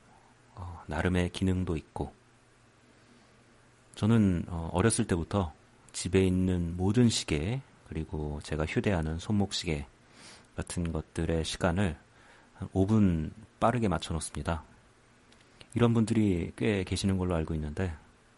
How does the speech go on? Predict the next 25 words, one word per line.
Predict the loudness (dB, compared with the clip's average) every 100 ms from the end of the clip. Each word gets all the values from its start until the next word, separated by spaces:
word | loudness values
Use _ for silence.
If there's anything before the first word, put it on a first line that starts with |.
| _ _ _ _ _ _ _ -2
이렇게 | 2 2 2
지내면 | 2 2 2 2 2 0 -4 -8 -12 _ _ _ _ 0
약속 | 0 0 -2 -2
같은 | -6 -6 -4
거에 | -4 -2 -2 0
늦는 | 0 0 0
일이 | 0 -4 -4 -6 -8 -18 _ _ _ _ _
잘 | -4 0
없게 | 0 0 0
돼요. | 0 -4 -6 -10 -20 _ -20
참 | -8 -6 -6 -8
좋습니다. | -8 -8 -8 -10 -12 _ _ _ _ _ _ _ _ _ -20 -10
제 | -4 -2
시간에 | 0 0 2
맞춰서 | 0 -2 -4 -2 -2 -2 -4 -8 -4
나가도 | -2 0 -2 -2 -4 -4
항상 | -8 -6 -6 -6 -4
오 | -4
분 | -2 -2
정도 | -2 -4
여유가 | -2 -2 -2 -4
있죠. | -6 -14 -14 _ _ _ -20 -20 -20 -20 -20 -8
이게 | 0 2
신기한 | 2 0 2 2 0
게, | -2 -2